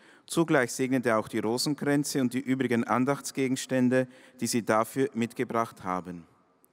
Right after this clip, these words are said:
Es folgt nun eine Zusammenfassung der Katechese des Heiligen Vaters. Liebe Brüder und Schwestern, in unseren Katechesen zu den zehn Geboten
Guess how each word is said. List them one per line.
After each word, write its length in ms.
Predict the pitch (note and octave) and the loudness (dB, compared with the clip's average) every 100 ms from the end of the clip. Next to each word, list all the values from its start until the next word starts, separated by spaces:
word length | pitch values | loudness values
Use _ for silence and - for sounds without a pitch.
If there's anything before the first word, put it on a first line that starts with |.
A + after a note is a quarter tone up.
| _ _ _ _ _ - | _ _ _ _ _ -8
Es 160 | A#2 - | -6 -2
folgt 360 | C3 D3 - | 2 2 0
nun 120 | E3 | 0
eine 200 | C#3 B2 | 2 2
Zusammenfassung 880 | - A2 B2 B2+ C#3 - C3+ - C#3+ | -2 -2 0 2 0 0 -4 -2 -4
der 100 | B2 | -4
Katechese 640 | - A2+ G#2+ - G#2+ A2 A#2 | -4 -4 -4 -2 -2 -2 -4
des 220 | A2+ - | -6 -2
Heiligen 280 | G#2 G#2 G#2 | -2 -2 -8
Vaters. 640 | - F2+ F2 F2+ - - _ _ _ _ _ _ _ _ _ _ _ _ _ _ _ _ | -6 -8 -6 -10 -12 -16 _ _ _ _ _ _ _ _ _ _ _ _ _ _ _ _
Liebe 320 | - C3 A#2+ A2+ | 0 2 2 2
Brüder 340 | C3 C#3+ D3 | 2 4 2
und 100 | C#3+ | 2
Schwestern, 640 | - A#2 - - G2+ F2+ - - _ _ _ _ _ - - | 0 0 0 -2 -2 -4 -10 -20 _ _ _ _ _ -20 -2
in 160 | C3+ C#3+ | 4 4
unseren 320 | C#3+ C#3 C3 | 4 2 2
Katechesen 760 | C3+ B2+ B2 B2+ C3+ D3 D#3+ | 0 -2 -6 -2 -2 0 -2
zu 120 | - | -2
den 180 | C3 A2+ | 0 0
zehn 320 | - A2+ A2+ | 2 0 2
Geboten 720 | G#2 A2 G#2+ A2 - D3+ D3+ | 0 -2 2 0 0 -2 -2